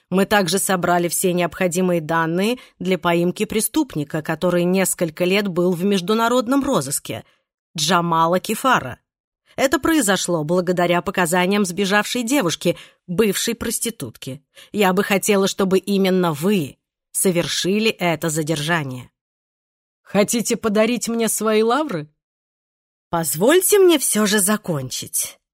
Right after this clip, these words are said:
Это тоже не всё. Благодаря вашему упорству мы начали проверять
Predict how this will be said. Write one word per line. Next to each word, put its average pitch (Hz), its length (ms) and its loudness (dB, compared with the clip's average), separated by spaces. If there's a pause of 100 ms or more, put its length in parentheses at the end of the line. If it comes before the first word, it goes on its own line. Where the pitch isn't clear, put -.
(260)
Это 202 300 2
тоже 190 400 2
не 226 160 2
всё. 190 460 -4 (500)
Благодаря 208 720 2
вашему 220 600 4
упорству 226 760 -2
мы 165 140 -2
начали 175 400 0
проверять 180 580 2